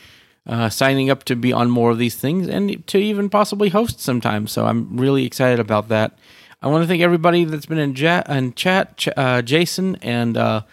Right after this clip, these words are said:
Logic Pro X Gaming. Thank you guys for being here.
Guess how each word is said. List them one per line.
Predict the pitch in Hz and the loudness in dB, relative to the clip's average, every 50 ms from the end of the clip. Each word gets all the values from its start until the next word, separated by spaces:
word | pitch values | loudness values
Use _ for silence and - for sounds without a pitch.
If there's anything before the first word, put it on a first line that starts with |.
| _ _ - _ _ | _ _ -20 _ _
Logic | - 107 120 139 135 143 151 - | -4 0 0 0 0 0 -4 -4
Pro | - 156 143 | -2 0 0
X | 131 117 - - | 0 0 -2 -4
Gaming. | - 156 165 175 190 202 208 208 190 - - - | 0 0 2 2 2 2 0 0 -2 -6 -10 -20
Thank | 139 - - 131 127 113 - - | -16 -8 -6 -6 -6 -4 -4 -2
you | 131 127 127 127 | 0 0 0 0
guys | - - 127 120 120 123 127 123 - | -2 0 0 2 2 2 0 -2 -4
for | - - | -6 -6
being | 110 110 127 135 135 135 | -4 0 0 2 2 2
here. | 135 156 175 208 226 208 | 2 2 2 2 0 -2